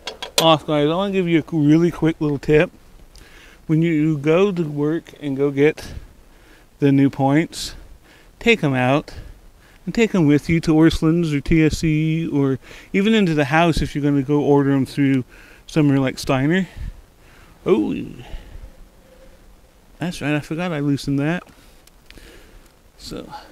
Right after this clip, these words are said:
and that screws out and don't let it fall. All right, there's the points.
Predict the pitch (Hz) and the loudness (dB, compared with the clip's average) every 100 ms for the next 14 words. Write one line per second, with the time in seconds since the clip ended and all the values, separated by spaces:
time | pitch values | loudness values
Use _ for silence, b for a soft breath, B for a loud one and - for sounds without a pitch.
0 | B B B B - - - - - - | B B B B -18 -16 -16 -16 -20 -20
1 | - - - 135 147 170 - - - 147 | -20 -20 -10 -6 -6 -6 -6 -4 -4 -4
2 | 135 131 - 156 180 170 156 185 180 190 | -4 -6 -6 -4 -4 -4 -6 -6 -6 -8
3 | 185 - 180 175 - - - - B B | -8 -6 -6 -6 -8 -14 -20 -20 B B
4 | B B B B B B - - - 165 | B B B B B B -20 -16 -10 -6
5 | 160 - - - B B B B B B | -6 -8 -18 -20 B B B B B B
6 | B _ - - _ _ _ - - - | B _ -20 -20 _ _ _ -20 -20 -12
7 | - 160 135 - - 226 240 247 - - | 0 0 0 -6 -2 0 0 0 0 2